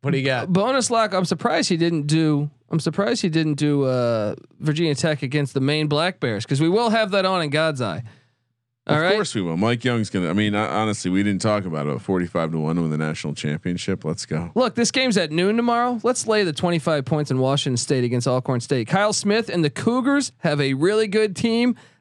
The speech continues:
Speaker 2: Lay the twenty-five. Take the Cougs at noon tomorrow.
Speaker 1: Washington State laying twenty-five
Speaker 3: We just
Speaker 1: is Colby's bonus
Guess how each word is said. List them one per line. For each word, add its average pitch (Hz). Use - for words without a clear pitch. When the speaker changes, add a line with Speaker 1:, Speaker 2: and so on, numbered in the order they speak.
Speaker 2:
Lay 208
the 247
twenty-five. 220
Take 233
the 233
Cougs 226
at 202
noon 240
tomorrow. 151
Speaker 1:
Washington 175
State 175
laying 175
twenty-five 196
Speaker 3:
We 117
just 170
Speaker 1:
is 175
Colby's 180
bonus 175